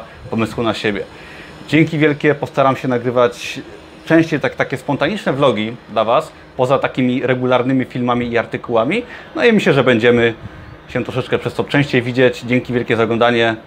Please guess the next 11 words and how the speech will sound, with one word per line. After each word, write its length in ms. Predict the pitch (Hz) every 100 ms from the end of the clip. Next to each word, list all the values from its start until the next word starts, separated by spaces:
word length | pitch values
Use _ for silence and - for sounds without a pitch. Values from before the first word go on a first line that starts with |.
| -
Trzymam 280 | - 143 127
kciuki 320 | 120 135 -
za 120 | 110 104
wszystkich, 340 | 160 147 135
którzy 400 | - 110 117 110 104 - - 107
działają. 540 | 123 147 151 147 143 143 - - - - - -
Pozdrawiam 380 | 123 131 127 120
serdecznie 540 | 123 113 113 - 120
z 80 | 117
pięknego 460 | 135 131 - 127
Krakowa. 580 | 123 123 120 120 117 104